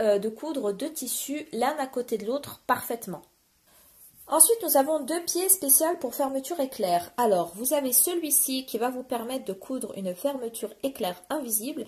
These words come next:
et celui-ci avec son petit bouton orange est spécialement conçu pour la fermeture éclair classique. Donc ensuite, vous avez deux pieds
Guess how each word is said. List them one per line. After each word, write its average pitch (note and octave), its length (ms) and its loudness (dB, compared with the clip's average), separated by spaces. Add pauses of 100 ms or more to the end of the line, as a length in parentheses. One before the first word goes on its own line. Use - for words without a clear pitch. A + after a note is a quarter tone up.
(260)
et G#3+ 100 2
celui-ci D4 600 2
avec G#3+ 240 0
son F#3 180 -4
petit C4+ 300 -8
bouton A#3+ 280 -4 (100)
orange A3+ 680 -2
est G3 140 0
spécialement A#3+ 520 0
conçu A#3 460 -8
pour G3+ 180 -4
la F3 140 0
fermeture A#3+ 560 -4 (100)
éclair A#3+ 400 -4 (320)
classique. C4+ 680 -2 (2250)
Donc A3 220 -4
ensuite, G4+ 340 4
vous C4 180 4
avez B3 320 6
deux C4 240 -2
pieds C4+ 500 0